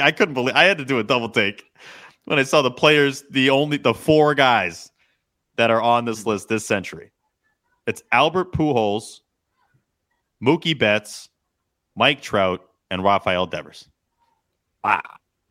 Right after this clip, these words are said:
Speaker 1: Those are the four guys that are
Speaker 2: Wow.
Speaker 1: over three hundred extra base hits in their first, like, six hundred games.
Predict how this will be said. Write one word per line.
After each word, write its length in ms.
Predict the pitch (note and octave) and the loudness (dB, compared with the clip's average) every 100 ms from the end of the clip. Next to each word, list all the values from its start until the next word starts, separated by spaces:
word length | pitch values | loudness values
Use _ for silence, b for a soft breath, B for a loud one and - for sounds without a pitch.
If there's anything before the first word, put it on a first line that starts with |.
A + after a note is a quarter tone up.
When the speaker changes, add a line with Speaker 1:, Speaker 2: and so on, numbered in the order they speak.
| _ _ _ - | _ _ _ -2
Speaker 1:
Those 280 | A#2+ D#3+ E3+ | 0 0 -2
are 40 | |
the 100 | D#3+ | -4
four 260 | - C3+ C3 | -2 -2 0
guys 340 | A#2 G#2+ G#2 | 0 0 -2
that 100 | G2 | -4
are 100 | F#2 | -4
Speaker 2:
Wow. 240 | G#2+ G#2+ G#2 | -2 -2 -2
Speaker 1:
over 140 | A2 | -4
three 360 | - - A2+ A2 | -8 -6 -4 -2
hundred 360 | A2+ G#2+ G#2 | -4 -2 -2
extra 300 | G2 F#2+ - | -2 -6 -6
base 280 | F#2+ F#2+ - | -4 -4 -4
hits 320 | F2 E2 - | -8 -8 -12
in 160 | - F#2 | -12 -8
their 120 | F2+ | -6
first, 340 | - F#2 - | -4 -6 -6
like, 160 | F2+ E2+ | -10 -10
six 220 | - E2+ | -10 -10
hundred 240 | - D2+ D2+ | -10 -14 -18
games. 160 | D2 | -20